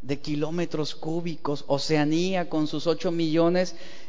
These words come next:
ochocientos mil kilómetros cúbicos. Y ahí está, a la voz de Dios, hermanos.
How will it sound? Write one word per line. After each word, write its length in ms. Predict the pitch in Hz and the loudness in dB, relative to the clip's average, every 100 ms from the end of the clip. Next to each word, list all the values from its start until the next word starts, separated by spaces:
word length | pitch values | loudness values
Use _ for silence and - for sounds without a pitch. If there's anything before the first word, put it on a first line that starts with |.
| - - - - - | -6 -6 -6 -6 -4
ochocientos 800 | 147 151 143 156 151 143 143 143 | -2 -2 -2 0 0 0 -2 -2
mil 280 | 165 175 | 0 -2
kilómetros 720 | - 151 147 160 170 151 143 | -2 -4 -4 -4 -6 -4 -4
cúbicos. 680 | - 170 170 160 - 143 135 | -4 -4 -4 -4 -6 -6 -6
Y 40 | 135 | -4
ahí 140 | 147 | -4
está, 360 | 165 147 160 - | -4 -4 -4 -2
a 160 | 147 147 | 0 0
la 220 | 151 147 | 0 0
voz 320 | 143 170 160 | 0 0 0
de 100 | 156 | 0
Dios, 300 | 139 143 135 | 0 -2 -2
hermanos. 720 | 131 120 110 - - - - | -4 -4 -6 -6 -6 -6 -6